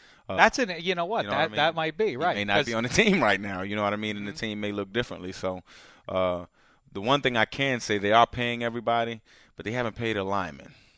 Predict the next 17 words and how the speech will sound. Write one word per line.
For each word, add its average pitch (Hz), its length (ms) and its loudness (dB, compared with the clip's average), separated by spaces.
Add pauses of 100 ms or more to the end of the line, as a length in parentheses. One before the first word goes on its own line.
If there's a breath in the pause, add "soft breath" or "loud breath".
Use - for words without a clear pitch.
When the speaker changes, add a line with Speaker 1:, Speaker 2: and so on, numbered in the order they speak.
(220 soft breath)
Speaker 1:
you 92 120 -10
know, 92 80 -6
Speaker 2:
Mm, 262 460 -6
Speaker 1:
um, 92 380 -2
an - 60 -4
Speaker 2:
yeah. 104 180 4
Speaker 1:
offensive 90 360 -6
lineman, 82 400 -12
Speaker 2:
Right. 139 240 0
Speaker 1:
and, 92 80 -12
uh, 92 160 -6
to - 140 -12
me, 113 180 -6
that's 104 240 -2
scary. 98 360 -2
To - 120 -12
me, 107 320 -8